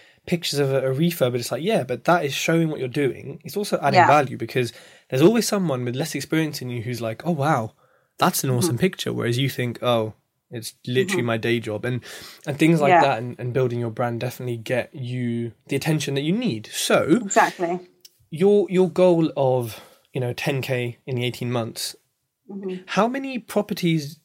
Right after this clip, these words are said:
Speaker 1: at the end of the eighteen months, how many properties did you own?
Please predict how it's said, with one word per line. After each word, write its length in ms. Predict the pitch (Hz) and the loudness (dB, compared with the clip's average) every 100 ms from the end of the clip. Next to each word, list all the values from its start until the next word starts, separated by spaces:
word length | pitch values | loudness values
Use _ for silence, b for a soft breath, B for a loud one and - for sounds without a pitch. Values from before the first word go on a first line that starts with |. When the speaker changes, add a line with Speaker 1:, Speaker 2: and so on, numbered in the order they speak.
| - | -8
Speaker 1:
at 100 | 143 | 2
the 80 | 170 | 4
end 140 | 226 | 4
of 60 | 196 | 2
the 100 | 190 | 2
eighteen 260 | 185 165 | 4 0
months, 280 | 147 113 117 | 0 -4 -6
how 120 | - | -4
many 160 | 143 143 | -2 -2
properties 480 | 143 143 - 127 117 | -4 -8 -4 -8 -4
did 240 | 131 120 | -4 -4
you 500 | 120 117 117 117 113 _ - | -2 -2 -2 -2 -6 _ -6
own? 300 | 120 104 | -6 -6